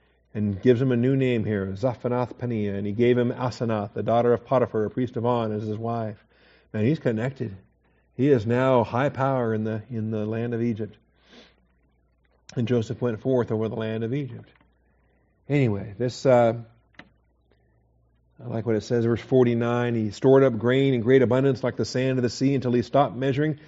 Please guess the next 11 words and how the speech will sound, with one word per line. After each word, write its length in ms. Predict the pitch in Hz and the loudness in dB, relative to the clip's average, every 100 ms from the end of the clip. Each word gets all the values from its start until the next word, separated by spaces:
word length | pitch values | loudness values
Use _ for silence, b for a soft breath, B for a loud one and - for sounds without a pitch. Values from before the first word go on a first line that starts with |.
| B _ | B _
for 160 | 139 | 6
it 60 | 131 | 6
was 120 | 120 | 6
beyond 960 | 98 113 110 113 131 135 131 135 143 131 | 4 4 4 4 4 2 2 0 -4 -4
measure." 640 | 117 117 110 107 101 98 - _ _ _ _ _ _ _ _ _ _ _ _ _ _ _ 107 | -2 -2 -2 -4 -8 -10 -20 _ _ _ _ _ _ _ _ _ _ _ _ _ _ _ -14
Beyond 500 | 107 107 110 110 107 | -8 -6 -6 -6 -6
measure. 260 | 95 110 | -10 -8
What 140 | 135 180 | -6 -6
a 20 | |
blessing. 520 | 165 175 - - 113 - _ _ _ _ _ _ _ _ b b b - | -4 -6 -10 -16 -18 -20 _ _ _ _ _ _ _ _ b b b 2
Daniel. 520 | 127 160 165 110 95 | 4 6 6 4 0